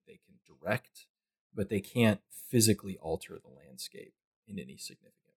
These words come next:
way. That humans have to do that. And, and that feels like a, a very, you know, specific choice that does line up a little bit with how Mexican culture in general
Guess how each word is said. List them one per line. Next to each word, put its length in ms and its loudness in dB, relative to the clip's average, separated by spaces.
way. 120 -18
That 220 -14
humans 380 2
have 180 -20
to 140 -20
do 140 -20
that. 960 -20
And, 180 -10
and 100 -8
that 140 0
feels 340 6
like 180 2
a, 120 -6
a 60 -2
very, 480 2
you 100 -12
know, 100 -14
specific 580 -2
choice 300 -8
that 140 0
does 220 8
line 240 10
up 180 6
a 60 -6
little 280 -2
bit 280 -12
with 220 -18
how 340 -16
Mexican 500 -2
culture 340 -18
in 100 -20
general 340 -16